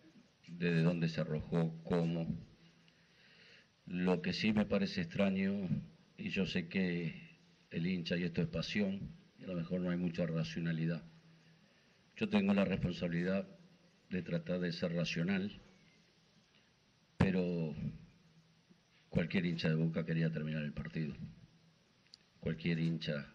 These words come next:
desde el que más pensante, el menos pensante,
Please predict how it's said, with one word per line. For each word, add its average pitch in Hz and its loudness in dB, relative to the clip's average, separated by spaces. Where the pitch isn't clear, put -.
desde 78 -6
el 80 -6
que 80 -10
más 87 -4
pensante, 85 -4
el 80 -12
menos 80 -12
pensante, 82 -4